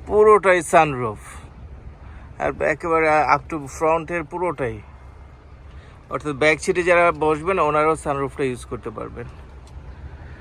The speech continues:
অসাধারণ গাড়ি, অসাধারণ। এখন আমরা একটু ইয়েটা দেখব, ট্রাঙ্কটা একটু দেখে, দেখে আপনাদেরকে। এটা হচ্ছে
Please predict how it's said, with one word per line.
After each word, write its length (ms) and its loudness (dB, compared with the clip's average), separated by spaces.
অসাধারণ 580 0
গাড়ি, 160 0
অসাধারণ। 720 0
এখন 140 -4
আমরা 240 2
একটু 220 0
ইয়েটা 240 4
দেখব, 280 -2
ট্রাঙ্কটা 340 4
একটু 180 0
দেখে, 260 2
দেখে 260 4
আপনাদেরকে। 500 0
এটা 160 -4
হচ্ছে 180 -4